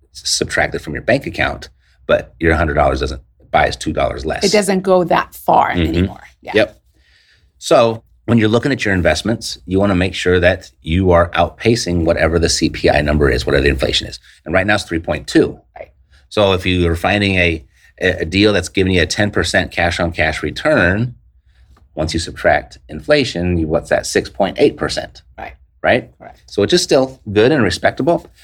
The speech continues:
Speaker 1: but you have to do that. And you have to really, I mean, that's a real, real thing. And we can experience in so many different ways in our lives, and you probably might have experienced it and didn't even know it. But if you think about when you bought your first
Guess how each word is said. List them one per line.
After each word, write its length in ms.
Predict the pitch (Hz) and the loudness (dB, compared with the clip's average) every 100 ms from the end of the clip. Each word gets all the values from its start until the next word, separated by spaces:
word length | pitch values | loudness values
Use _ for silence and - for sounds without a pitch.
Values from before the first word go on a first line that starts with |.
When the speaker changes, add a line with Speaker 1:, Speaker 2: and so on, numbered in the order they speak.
| - | -4
Speaker 1:
but 140 | 107 | -2
you 80 | 113 | 0
have 200 | 110 160 - | 0 -2 -4
to 60 | |
do 180 | 131 160 | 2 4
that. 160 | 92 - | 4 2
And 80 | 101 | -4
you 60 | |
have 200 | 95 131 | -4 -4
to 100 | - 131 | -2 2
really, 400 | 131 135 120 80 - | 2 4 2 0 0
I 40 | |
mean, 60 | 117 | 0
that's 180 | 127 | 0
a 80 | 165 | 0
real, 460 | 131 113 123 120 117 | 0 2 4 4 2
real 280 | 110 107 104 | 2 0 0
thing. 460 | - 120 82 - - _ _ - | 0 0 0 -6 -18 _ _ -4
And 160 | 95 95 | 0 2
we 120 | 98 | 2
can 140 | 92 107 | 2 -2
experience 460 | - - 139 120 | -2 -2 2 2
in 220 | 101 87 | 2 0
so 180 | 82 120 | 0 2
many 140 | 139 120 | 2 2
different 260 | - 71 | 0 0
ways 200 | 85 95 | 2 2
in 60 | 90 | 4
our 100 | 78 | 2
lives, 240 | 76 76 | 2 2
and 200 | 80 78 | 0 -2
you 80 | 76 | -4
probably 320 | - 101 98 | -2 0 0
might 160 | 87 104 | 2 0
have 100 | 90 | 2
experienced 440 | 85 - 78 78 | -2 -4 -4 -4
it 40 | 73 | -4
and 60 | |
didn't 140 | 76 76 | -2 -2
even 200 | 67 71 | -2 0
know 200 | 87 73 | 2 2
it. 240 | - - - _ _ _ _ - | 0 -6 -20 _ _ _ _ -6
But 80 | |
if 60 | 123 | -2
you 80 | 127 | 0
think 180 | 151 160 | -2 -4
about 400 | 143 107 98 - | -2 0 -2 -4
when 140 | 92 | -4
you 100 | 90 | -2
bought 300 | 80 - - | 0 0 0
your 160 | 82 80 | -2 -2
first 440 | - 85 78 - | 0 0 0 -2